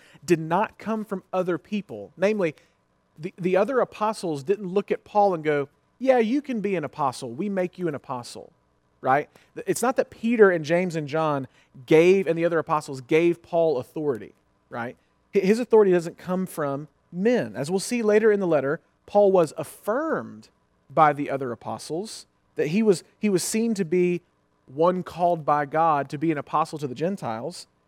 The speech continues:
But those, those men didn't make him an apostle. Rather, uh, the false teachers were arguing that he wasn't a real apostle, but Paul is saying,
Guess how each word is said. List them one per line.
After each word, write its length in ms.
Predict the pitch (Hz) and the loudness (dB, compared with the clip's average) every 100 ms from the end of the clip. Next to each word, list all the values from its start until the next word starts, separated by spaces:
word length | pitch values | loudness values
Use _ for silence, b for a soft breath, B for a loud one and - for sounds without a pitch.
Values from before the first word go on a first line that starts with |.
| _ | _
But 140 | - 170 | -4 4
those, 320 | 214 269 220 - | 4 4 0 0
those 240 | 185 240 | 2 2
men 280 | 233 220 185 | 2 0 2
didn't 400 | 185 190 147 143 | 0 -2 -6 0
make 300 | 165 208 - | 2 2 -2
him 180 | 175 160 | -8 -6
an 80 | |
apostle. 560 | 143 151 143 - 110 - _ | -6 -4 -4 -4 -12 -16 _
Rather, 440 | 135 185 214 160 135 b b _ 170 | 0 2 4 0 -2 b b _ 2
uh, 180 | 156 | 2
the 140 | 151 156 | 2 0
false 320 | - 208 - | 2 0 0
teachers 320 | 220 214 180 | -4 -2 -2
were 120 | 160 | 0
arguing 380 | 160 202 196 175 | 2 2 0 -2
that 120 | 151 | -2
he 100 | 143 | 0
wasn't 240 | 196 185 160 | 2 2 0
a 20 | |
real 320 | 127 151 214 | -2 2 4
apostle, 460 | 226 233 226 - 226 | 4 2 -2 -2 -4
but 160 | 170 | -4
Paul 340 | - 196 208 208 | -4 0 2 2
is 80 | 170 | 0
saying, 380 | 170 151 143 | -2 -2 -4